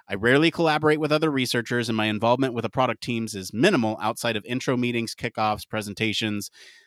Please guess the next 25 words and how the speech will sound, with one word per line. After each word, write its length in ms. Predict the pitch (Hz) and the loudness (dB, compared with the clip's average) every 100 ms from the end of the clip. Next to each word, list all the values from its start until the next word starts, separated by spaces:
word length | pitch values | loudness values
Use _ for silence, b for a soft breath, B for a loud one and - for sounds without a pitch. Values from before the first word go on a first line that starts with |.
| B | B
I 40 | - | -4
feel 220 | - 127 | 2 2
very 320 | 101 127 147 | 4 4 4
separated 480 | 143 139 139 123 117 | 2 0 2 0 0
from 100 | 120 | -4
the 60 | 107 | -4
teams 240 | 123 123 | -4 -2
I 80 | 120 | -2
work 220 | 107 104 | -2 -2
with, 160 | 113 101 | -2 -4
and 140 | 95 | -6
it's 140 | 104 - | -10 -4
been 160 | 120 | -4
a 60 | 127 | -2
challenge 520 | - 165 185 123 113 | -4 -2 0 0 -2
to 80 | 113 | -6
build 260 | 110 117 | -4 -4
rapport 560 | 113 - - 165 107 95 | -4 -8 -2 2 2 0
in 140 | 92 | -2
the 60 | 92 | -6
span 300 | - 104 101 | -6 -4 -4
of 60 | 92 | -4
a 60 | |
single 260 | - 98 87 | -6 -8 -8
project. 560 | - 110 98 104 90 | 0 2 2 -2 -4